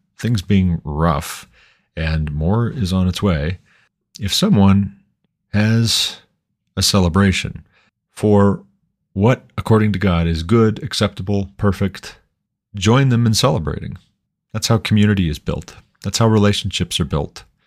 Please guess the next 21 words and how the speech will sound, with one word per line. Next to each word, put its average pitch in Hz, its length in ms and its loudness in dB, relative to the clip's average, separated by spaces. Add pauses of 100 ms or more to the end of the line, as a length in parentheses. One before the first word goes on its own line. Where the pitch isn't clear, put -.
(320)
If 101 140 -2
someone 135 460 2
is 104 500 2 (340)
weeping 80 680 0 (640)
at 95 80 -2
a 98 40 2
loss, 104 840 0 (240)
at 104 100 2
a 107 40 6
loss 131 540 4
of 98 460 0 (800)
that 98 420 0
which - 460 -2 (160)
God 87 260 -2
says 80 360 -2 (100)
is 82 160 -4
good 73 320 -6 (300)
and 82 120 -6
acceptable - 580 -8
and 78 140 -6
perfect, - 460 -8